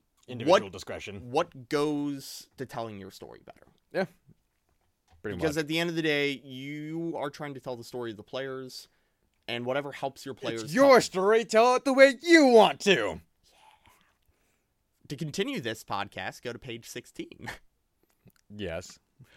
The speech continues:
Speaker 2: God, whatever happened to those, uh,
Speaker 1: Choose Your Own Adventures?
Speaker 2: Yeah.
Speaker 1: I don't know.
Speaker 2: They were fun.
Speaker 1: Yeah.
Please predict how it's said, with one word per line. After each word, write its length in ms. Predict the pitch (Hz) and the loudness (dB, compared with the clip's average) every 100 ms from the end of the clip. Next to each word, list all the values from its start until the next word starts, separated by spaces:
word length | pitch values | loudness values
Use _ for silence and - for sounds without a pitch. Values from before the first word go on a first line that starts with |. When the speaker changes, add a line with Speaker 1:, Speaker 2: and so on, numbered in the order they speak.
| - _ - | -20 _ -20
Speaker 2:
God, 280 | 151 - - | -20 -20 -8
whatever 240 | 151 508 494 | -6 -4 -4
happened 320 | 196 165 135 | -4 -4 -8
to 80 | 113 | -10
those, 400 | 104 104 98 - | -10 -12 -12 -12
uh, 300 | 110 101 101 | -10 -10 -8
Speaker 1:
Choose 140 | 104 92 | -10 -8
Your 100 | 104 | -10
Own 80 | 98 | -8
Adventures? 420 | 95 95 123 113 | -10 -10 -10 -8
Speaker 2:
Yeah. 360 | 107 104 104 101 | -8 -8 -10 -12
Speaker 1:
I 100 | 98 | -10
don't 120 | 95 | -8
know. 200 | 92 87 - _ _ - | -8 -10 -12 _ _ -14
Speaker 2:
They 80 | 226 | -12
were 100 | 202 | -12
fun. 380 | - 104 101 98 | -12 -12 -14 -16
Speaker 1:
Yeah. 280 | 98 95 | -10 -8